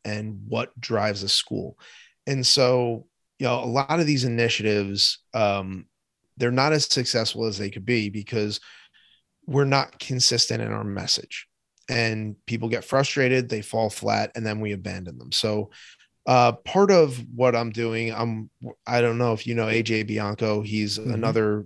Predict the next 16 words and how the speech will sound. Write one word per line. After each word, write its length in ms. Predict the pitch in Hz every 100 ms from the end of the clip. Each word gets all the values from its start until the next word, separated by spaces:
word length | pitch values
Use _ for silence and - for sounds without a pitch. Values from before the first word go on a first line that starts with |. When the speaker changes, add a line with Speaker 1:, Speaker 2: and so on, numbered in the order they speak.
| -
Speaker 1:
Jersey 380 | - 113 104 104
guy. 380 | 107 101 101 101 -
Speaker 2:
Yep. 160 | 131 - -
Speaker 1:
Um, 560 | 127 123 120 117 117 -
so 640 | - 120 117 113 110 107 _ _
we've 320 | 127 123 151
been 160 | 147 135
doing 480 | 131 127 120 120 107
this 240 | 117 107
series 400 | - 110 113 107
on 160 | 107 104
collaborative 580 | 110 107 104 101 101
leadership. 480 | 101 101 87 - 65 _ _ _ - _ -
Um, 600 | 104 107 107 107 104 98 _
you 120 | 127
know, 300 | 110 107 107